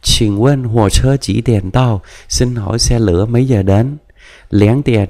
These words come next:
hai mươi sáu phân. L两 điểm hai mươi sáu phân. Hai, hai giờ hai mươi sáu phút. Hiện tại là một điểm 四十五 phân mà. Hiện tại là một điểm 四十五 phân mà.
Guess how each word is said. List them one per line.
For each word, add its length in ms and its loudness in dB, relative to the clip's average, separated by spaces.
hai 100 0
mươi 100 0
sáu 420 -2
phân. 360 -2
L 60 -6
两 260 0
điểm 300 2
hai 120 0
mươi 120 2
sáu 80 0
phân. 360 -2
Hai, 480 0
hai 340 2
giờ 400 2
hai 260 -2
mươi 180 -4
sáu 240 -6
phút. 300 -6
Hiện 160 2
tại 280 2
là 60 2
một 320 2
điểm 300 2
四 200 2
十 200 0
五 280 0
phân 320 -4
mà. 220 -2
Hiện 140 2
tại 220 0
là 80 2
một 240 -2
điểm 340 0
四 180 -2
十 140 -4
五 180 -6
phân 240 -4
mà. 240 -6